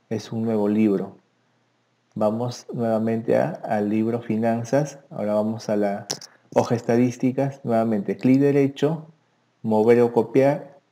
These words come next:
Escogemos a qué libro queremos copiar. Al libro dos. Y hacemos crear una copia y ponemos aceptar. Muy bien.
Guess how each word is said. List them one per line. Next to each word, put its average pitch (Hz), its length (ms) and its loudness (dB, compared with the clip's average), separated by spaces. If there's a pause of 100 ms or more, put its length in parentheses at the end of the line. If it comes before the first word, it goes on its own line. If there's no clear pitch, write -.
(640)
Escogemos 127 580 -6
a 120 80 -4
qué 147 140 0
libro 156 300 4
queremos 123 340 2
copiar. 110 500 -4
Al 107 180 -4
libro 110 300 2
dos. 131 460 0 (840)
Y 135 380 0 (300)
hacemos 113 600 -4
crear 110 240 0
una 117 240 -2
copia 127 640 0 (200)
y 117 200 -8
ponemos 110 480 -8
aceptar. - 600 -8 (920)
Muy 113 240 0
bien. 101 260 -2